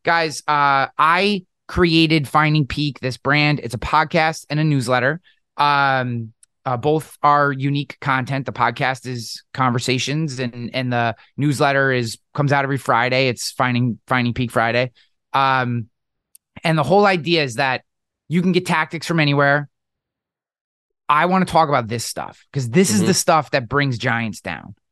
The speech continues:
Speaker 1: right? This is the stuff that keeps us from becoming giants, keeps us from being good dads, good partners, good, good business people, good leaders, the best salesperson, uh, great fundraisers for whatever charity matters to us, right? Like,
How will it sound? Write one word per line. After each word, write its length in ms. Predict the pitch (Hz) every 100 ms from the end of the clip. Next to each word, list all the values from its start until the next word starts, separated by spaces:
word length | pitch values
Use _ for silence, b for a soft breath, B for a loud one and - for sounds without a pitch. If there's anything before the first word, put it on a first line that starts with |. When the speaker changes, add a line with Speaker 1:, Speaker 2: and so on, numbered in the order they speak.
| _ -
Speaker 1:
right? 220 | 131 127
This 180 | 180 185
is 80 | 185
the 100 | 185
stuff 280 | - 165
that 140 | 143 127
keeps 260 | 165 151 147
us 100 | -
from 140 | 127
becoming 360 | 113 143 135 107
giants, 480 | 90 62 62 - b b -
keeps 280 | 196 190 170
us 100 | -
from 160 | 135
being 300 | 120 123 110
good 180 | 127 117
dads, 400 | 120 110 92 90
good 200 | 139 123
partners, 460 | - 127 117 98 92
good, 320 | 147 139 113 B _
good 400 | 156 151 123 - -
business 320 | 160 139 -
people, 260 | 123 107
good 240 | 107 165 151
leaders, 480 | 156 156 117 95 - b -
the 60 |
best 300 | 127 165 165
salesperson, 840 | - 165 156 131 - 127 - 110 98 b b
uh, 220 | 147 139 127
great 460 | 127 165 175 180
fundraisers 800 | - 180 175 156 147 131 135 120
for 160 | 151 143
whatever 280 | 156 156
charity 420 | 147 180 180 165 135
matters 420 | 127 113 107 -
to 100 | 82
us, 220 | 104 -
right? 240 | 160 180
Like, 220 | 151 127